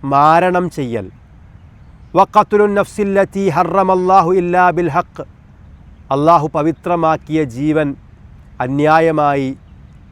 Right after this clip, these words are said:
ഹനിച്ചു കളയൽ, വഅക്ലു റിബ,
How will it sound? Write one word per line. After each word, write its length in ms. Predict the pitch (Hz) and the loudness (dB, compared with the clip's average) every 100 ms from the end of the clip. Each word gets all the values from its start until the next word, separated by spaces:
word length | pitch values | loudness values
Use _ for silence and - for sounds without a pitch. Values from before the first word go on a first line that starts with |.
| - - - - - - | -20 -20 -20 -20 -20 -12
ഹനിച്ചു 440 | - 143 165 - 180 | -4 -2 -4 -4 -2
കളയൽ, 440 | 147 127 113 95 - - - - - - - - | -2 -2 -6 -10 -16 -20 -20 -20 -20 -20 -20 -6
വഅക്ലു 540 | 139 - 208 - 196 202 | 2 2 2 0 2 2
റിബ, 320 | 170 185 | 0 -2